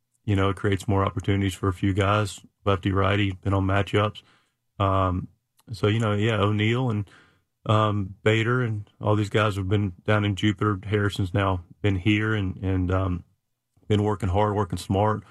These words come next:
I know Lane Thomas is getting, has been getting good work in. Of course, Dex is gonna be in right, and, um, you know, Dylan's gotten his work in, you know,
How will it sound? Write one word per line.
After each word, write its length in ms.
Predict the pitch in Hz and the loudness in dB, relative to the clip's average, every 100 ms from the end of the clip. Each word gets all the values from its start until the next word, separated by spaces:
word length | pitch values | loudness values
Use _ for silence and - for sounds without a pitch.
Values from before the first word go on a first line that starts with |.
| - _ _ | -20 _ _
I 60 | 104 | -2
know 140 | 98 | 0
Lane 180 | 98 95 | 2 0
Thomas 420 | - 101 104 90 | 2 2 2 -2
is 60 | 98 | -2
getting, 280 | 104 98 101 | 0 0 -2
has 100 | 98 | 0
been 140 | 101 | 0
getting 200 | 98 98 | 0 0
good 140 | 98 98 | -2 0
work 260 | 101 92 | -2 0
in. 140 | 104 101 | -2 -2
Of 60 | |
course, 200 | 101 92 | -2 -6
Dex 340 | - 98 101 101 | -2 -2 -2 -4
is 80 | |
gonna 180 | 98 98 | -2 0
be 200 | 92 98 | 0 0
in 140 | 95 95 | 0 0
right, 320 | 95 107 117 | 2 0 0
and, 200 | 98 - - - _ - | -4 -6 -18 -20 _ 0
um, 440 | 101 98 92 92 - | 2 2 2 -2 -4
you 140 | 104 | -2
know, 40 | 92 | 2
Dylan's 360 | 101 104 101 | 2 2 0
gotten 200 | - 101 | -2 0
his 140 | 104 95 | 0 0
work 260 | 98 101 104 | 0 0 0
in, 300 | 101 104 104 - | 0 0 -4 -10
you 120 | 110 | -4
know, 300 | 98 98 104 | 0 0 -2